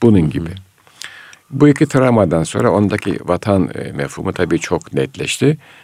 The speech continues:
Speaker 1: ve olayı, e, işte, e, Sultan Alparslan'dan yani Diyar-ı Rum Osmanlı realitesinden itibaren aldı. Ama onun evveli de var.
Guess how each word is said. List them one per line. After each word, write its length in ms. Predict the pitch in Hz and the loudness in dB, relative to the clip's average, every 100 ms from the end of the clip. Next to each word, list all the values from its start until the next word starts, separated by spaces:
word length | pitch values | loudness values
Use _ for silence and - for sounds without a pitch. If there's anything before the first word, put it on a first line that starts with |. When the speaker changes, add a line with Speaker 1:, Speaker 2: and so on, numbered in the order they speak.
| - | -20
Speaker 1:
ve 240 | - 104 - | -4 2 4
olayı, 600 | 95 90 78 92 - - | 4 4 4 2 0 -4
e, 160 | 62 55 | -8 -8
işte, 520 | - 98 - 87 - - _ - - _ - | -8 -12 -2 -2 -2 -8 _ -20 -20 _ -8
e, 160 | - | -6
Sultan 340 | - 85 78 80 | -2 -2 0 0
Alparslan'dan 800 | - 78 - 67 - 71 69 71 | 0 -2 -2 -6 -4 -4 -2 -2
yani 300 | 73 78 71 | -2 -2 0
Diyar-ı 420 | 87 82 80 80 | 0 2 0 0
Rum 240 | 85 82 - - - _ _ | -2 -2 -4 -14 -20 _ _
Osmanlı 500 | 73 - 78 85 82 | -8 -4 0 2 4
realitesinden 640 | 76 73 - - - - | 2 0 -4 -6 -4 -8
itibaren 540 | - - - 50 50 - | -8 -10 -6 -4 -6 -6
aldı. 340 | - - - - - _ - | -6 -6 -10 -14 -20 _ -2
Ama 180 | 85 73 | 2 2
onun 240 | 90 90 | 2 2
evveli 520 | - 80 78 71 69 | 2 0 0 -2 -4
de 80 | - | -8
var. 400 | - - - | -10 -10 -12